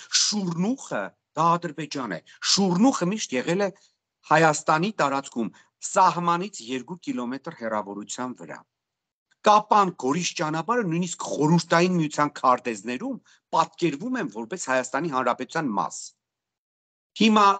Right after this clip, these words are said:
լավ են սյունեցիները։ Ես էլ եմ կրկնում, եթե նույնիսկ հարյուր տոկոսով մենք դոտացիոն ապահովեինք Արցախի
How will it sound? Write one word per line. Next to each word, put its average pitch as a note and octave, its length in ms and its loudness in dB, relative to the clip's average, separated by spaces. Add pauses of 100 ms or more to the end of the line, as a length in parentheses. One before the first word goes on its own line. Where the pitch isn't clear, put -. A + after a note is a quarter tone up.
(120)
լավ C#3 380 4
են C4+ 140 -6
սյունեցիները։ F2+ 960 -14 (1300)
Ես E3 180 2
էլ G#3 160 2
եմ G#3+ 120 0
կրկնում, A2 440 -2 (360)
եթե D3+ 320 0
նույնիսկ D#3+ 520 2
հարյուր C3+ 320 -2
տոկոսով A2+ 500 -6
մենք G#2+ 380 -2 (380)
դոտացիոն A#2 600 0
ապահովեինք G2+ 920 -6 (420)
Արցախի A2 580 -4